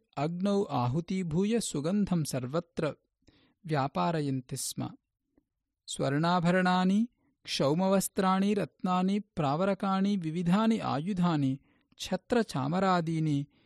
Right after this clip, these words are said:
किं बहुना लङ्कानगरे स्थितं सर्वं वीतिहोत्रपरम् आसीत्। सम्यगात्मानं संसाध्य स्वर्णवस्त्राभरणादिभूषिताः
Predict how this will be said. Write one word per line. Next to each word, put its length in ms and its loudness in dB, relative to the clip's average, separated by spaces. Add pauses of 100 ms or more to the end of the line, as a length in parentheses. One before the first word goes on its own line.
(240)
किं 260 6
बहुना 520 2
लङ्कानगरे 840 2
स्थितं 460 -2
सर्वं 640 0 (520)
वीतिहोत्रपरम् 1120 2 (460)
आसीत्। 580 -4 (1300)
सम्यगात्मानं 1200 4
संसाध्य 1080 0 (1000)
स्वर्णवस्त्राभरणादिभूषिताः 2500 2